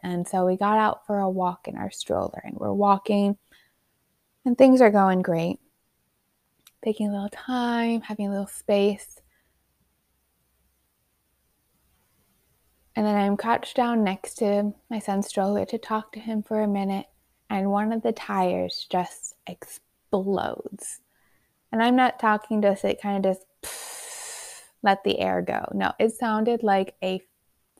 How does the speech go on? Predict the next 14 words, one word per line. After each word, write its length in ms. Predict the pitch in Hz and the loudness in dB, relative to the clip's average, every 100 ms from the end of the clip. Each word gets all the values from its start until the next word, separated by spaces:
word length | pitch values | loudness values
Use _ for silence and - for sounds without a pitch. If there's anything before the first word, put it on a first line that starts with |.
| _ _ | _ _
firework 1500 | 214 208 208 202 196 196 _ _ _ _ _ - - - - _ - | 0 2 2 2 0 -2 _ _ _ _ _ 0 0 0 -8 _ 2
went 280 | 196 202 190 | 2 2 0
off 260 | 180 180 - | 0 -2 -4
underneath 400 | 190 185 185 180 | -2 -2 -4 -4
our 120 | - - | -6 -6
stroller. 640 | - 202 - - - 214 _ | -4 -4 -2 -4 -6 -8 _
And 180 | 208 202 | -6 -4
I 140 | 208 202 | -4 -2
leaned 440 | 208 240 262 247 | 0 2 4 6
over 280 | 233 226 208 | 4 4 0
to 140 | - | -2
the 180 | 208 196 | -2 -2
other 240 | 185 185 | 0 -2
side, 500 | 180 190 185 180 185 | -2 -8 -8 -8 -8